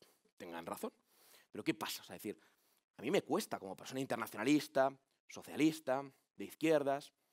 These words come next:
que cree que las identidades colectivas son principalmente de clase, ¿no? Nou Barris y Fuenlabrada se parecerán más seguramente que Nou Barris y una familia ultraprivilegiada de Barcelona,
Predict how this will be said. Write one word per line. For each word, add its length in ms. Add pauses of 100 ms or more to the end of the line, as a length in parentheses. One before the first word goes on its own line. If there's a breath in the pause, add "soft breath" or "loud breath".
(180)
que 100
cree 200
que 60
las 180
identidades 480
colectivas 440
son 100
principalmente 520
de 100
clase, 360
¿no? 180 (400)
Nou 220
Barris 400
y 40
Fuenlabrada 600 (260 loud breath)
se 160
parecerán 460
más 220
seguramente 540
que 120
Nou 160
Barris 320
y 20
una 140
familia 260
ultraprivilegiada 800
de 80
Barcelona, 420